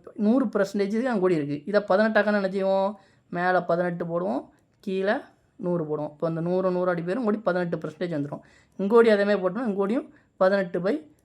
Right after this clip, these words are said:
நூறு போடணும். இங்கோடி பதினெட்டு by நூறு, அப்புறம் ரெண்டு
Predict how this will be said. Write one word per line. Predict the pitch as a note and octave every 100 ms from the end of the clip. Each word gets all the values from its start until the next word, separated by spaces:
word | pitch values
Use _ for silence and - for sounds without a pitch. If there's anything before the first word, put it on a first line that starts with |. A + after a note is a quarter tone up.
| -
நூறு | F#3 F3+ G#3 -
போடணும். | D#3+ D3 D#3 D#3 D3+
இங்கோடி | E3 F#3+ G3 F3+ F#3 F#3 F3+ F3 F3 F#3 C#4+ A3+ F#3 A#3
பதினெட்டு | G#3 E3 D#3 E3
by | F3
நூறு, | D#3 D3+ D3+
அப்புறம் | F3 F3 E3+
ரெண்டு | F3+